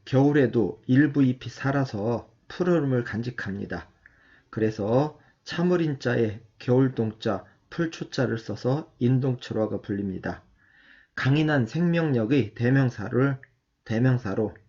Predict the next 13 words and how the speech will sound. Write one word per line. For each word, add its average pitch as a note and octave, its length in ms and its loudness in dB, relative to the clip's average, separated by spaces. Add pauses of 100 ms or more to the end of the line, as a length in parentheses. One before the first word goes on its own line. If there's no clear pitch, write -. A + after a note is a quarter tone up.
(240)
상징되지요. B2+ 840 -4 (2250)
추운 F3+ 340 -2
겨울에도 C#3+ 560 4
생명력을 D#3 800 2
간직한, B2+ 640 -2 (360)
간직하는 C3 720 0
인동초는 C3 800 0 (1080)
예로부터 C#3 800 4
불멸의 D3 720 4
상징으로 D3 880 -2
받아들여졌던 A2+ 960 0
것 G#2+ 160 -6
같습니다. G2 680 -6